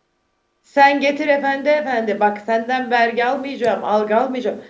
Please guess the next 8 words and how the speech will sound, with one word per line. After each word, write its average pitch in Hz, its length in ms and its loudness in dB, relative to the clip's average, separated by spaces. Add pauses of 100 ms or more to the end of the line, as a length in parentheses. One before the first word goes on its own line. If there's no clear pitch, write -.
(160)
ve - 200 2
asla 254 540 2
sormayacağım 208 640 -4
bu 170 100 -12
paranın 180 320 -4
kaynağı 165 480 -2
ne." 139 160 -4
diyor. 113 180 -4